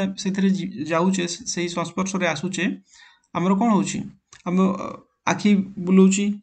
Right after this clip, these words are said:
କିମ୍ବା ଆମର, ଅ, ନାକ ଜାଣିପାରୁଛେ ବା-, ମାନେ ଭଲ ଲାଗୁନି, କମ୍ଫର୍ଟେବଲ୍ ଫିଲ୍ କରୁନାହାନ୍ତି। ତେଣୁ ସେଇ ଜିନିଷଟାକୁ ଆମେ making less fit or unfit for life କହୁଛେ। ତ ପଲ୍ୟୁସନ୍ର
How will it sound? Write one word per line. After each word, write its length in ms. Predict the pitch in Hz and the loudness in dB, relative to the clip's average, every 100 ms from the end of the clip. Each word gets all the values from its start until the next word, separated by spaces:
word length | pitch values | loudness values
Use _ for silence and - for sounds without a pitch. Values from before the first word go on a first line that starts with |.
| _ | _
କିମ୍ବା 220 | 185 180 180 | -2 0 0
ଆମର, 200 | 180 180 | -2 -2
ଅ, 640 | 180 180 - _ _ - - | -2 -4 -12 _ _ -18 -6
ନାକ 260 | 170 165 147 190 190 180 - - | -2 0 2 4 4 2 -6 -8
ଜାଣିପାରୁଛେ 500 | 175 175 190 185 190 175 | -2 2 4 2 0 -4
ବା-, 160 | - 170 | -4 -4
ମାନେ 180 | 160 165 | -6 -4
ଭଲ 180 | 160 190 | 2 6
ଲାଗୁନି, 360 | 185 170 175 185 - _ _ - _ _ _ _ _ | 6 4 -2 -4 -10 _ _ -20 _ _ _ _ _
କମ୍ଫର୍ଟେବଲ୍ 520 | 185 190 214 208 214 | 2 4 4 4 2
ଫିଲ୍ 200 | 196 208 | 2 2
କରୁନାହାନ୍ତି। 460 | 208 208 202 190 208 - - - _ | 2 4 4 4 0 -4 -14 -20 _
ତେଣୁ 200 | 226 247 | -2 0
ସେଇ 220 | 254 214 226 | 2 2 2
ଜିନିଷଟାକୁ 460 | 226 208 196 190 269 | 2 2 2 2 2
ଆମେ 180 | 202 262 | 2 2
making 400 | 247 190 190 220 277 277 160 | 2 2 2 0 0 -2 -4
less 200 | 175 175 | -2 -2
fit 220 | 208 269 - | -2 -2 0
or 120 | 202 202 | -2 0
unfit 340 | 160 156 156 | -2 -2 -4
for 140 | - 190 | -2 -2
life 260 | 147 143 | -2 -4
କହୁଛେ। 340 | - 131 127 190 - _ _ _ _ _ _ - _ _ _ _ _ | -4 -6 -4 -8 -12 _ _ _ _ _ _ -20 _ _ _ _ _
ତ 60 | 202 | -2
ପଲ୍ୟୁସନ୍ର 600 | 190 214 254 254 240 | 4 4 4 4 4